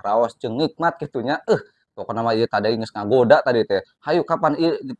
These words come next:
suruputna? <laughs> Aduh, ieu kopi juga nu ngomong wae sorangan ya. <laughs> Oke, kita suruput heula saeutik mah nya. Bismillahirrahmanirrahim. Mantul. Sekarang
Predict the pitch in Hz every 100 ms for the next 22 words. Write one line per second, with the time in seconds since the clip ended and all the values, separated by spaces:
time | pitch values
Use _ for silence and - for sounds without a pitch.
0 | _ - 143 - 170 165 156 127 117 117
1 | 107 107 - 104 127 117 104 101 98 98
2 | 98 101 98 107 110 101 92 117 117 117
3 | - - _ - - - 320 311 302 262
4 | 180 165 139 180 208 202 196 190 190 185
5 | 185 175 196 220 196 151 - 143 127 120
6 | 113 110 110 110 113 156 95 _ _ _
7 | _ _ _ _ _ _ _ _ _ -
8 | - - - - - _ _ _ _ _
9 | _ _ _ _ _ _ _ _ _ _
10 | 107 101 98 90 - 95 92 90 85 82
11 | - _ _ - 160 160